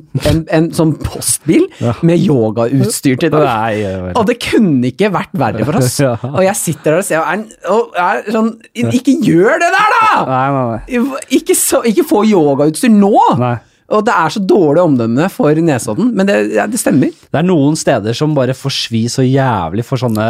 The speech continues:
Speaker 1: Ja.
Speaker 2: Det her er jo en mer sånn derre, dette har gå-, gått over tid, og det praktis-, praktiseres mye den dag i dag. Men
Speaker 1: Mm.
Speaker 2: sånn som, du har liksom,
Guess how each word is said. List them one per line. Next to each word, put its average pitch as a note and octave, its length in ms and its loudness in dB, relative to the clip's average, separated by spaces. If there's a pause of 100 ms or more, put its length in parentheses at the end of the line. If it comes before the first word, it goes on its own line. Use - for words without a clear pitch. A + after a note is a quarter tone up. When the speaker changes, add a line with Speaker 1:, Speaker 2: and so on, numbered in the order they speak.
Speaker 1:
Ja. B2 140 0
Speaker 2:
Det C#3 120 0
her E3 160 0
er D3+ 120 0
jo D#3 80 0
en - 20 -2
mer D3 120 0
sånn C#3+ 120 -2
derre, B2+ 400 -2
dette C3+ 220 -2
har D#3 80 0
gå-, C3 360 -2
gått B2 200 -6
over B2+ 140 2 (100)
tid, B2 640 -2
og A#2+ 80 0
det B2 80 0
praktis-, B2+ 480 -2
praktiseres A#2+ 800 -2
mye G#2+ 460 0
den A#2 120 2
dag G2+ 200 0
i A2 60 -2
dag. A#2+ 440 0 (260)
Men C#3 120 0
Speaker 1:
Mm. C3+ 40 2
Speaker 2:
sånn C3+ 140 0
som, C#3+ 220 -2 (260)
du C#3 140 2
har D3 120 0
liksom, C#3 360 -2